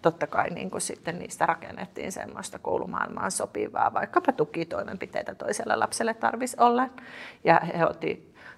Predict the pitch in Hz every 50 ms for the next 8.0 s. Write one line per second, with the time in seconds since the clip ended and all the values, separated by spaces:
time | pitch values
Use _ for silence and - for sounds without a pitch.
0 | - - 214 196 202 165 165 151 156 151 147 151 - - - 165 160 160 160 165
1 | 160 160 160 160 - - 160 160 156 147 147 156 - - - 160 - - - -
2 | 165 180 185 - - - - - 190 180 180 - - 160 151 - - - - -
3 | - 185 185 - - - 170 - - - - - - 180 165 - - 185 175 175
4 | - - - 180 - 196 190 185 190 - 180 - - - - - - - - -
5 | - 175 190 196 - - - - - - - - - - - 95 98 - - -
6 | 208 214 208 208 208 214 208 202 202 - - - - - - - - - - -
7 | - - - _ _ - 160 147 143 147 156 151 156 - - - 220 247 - -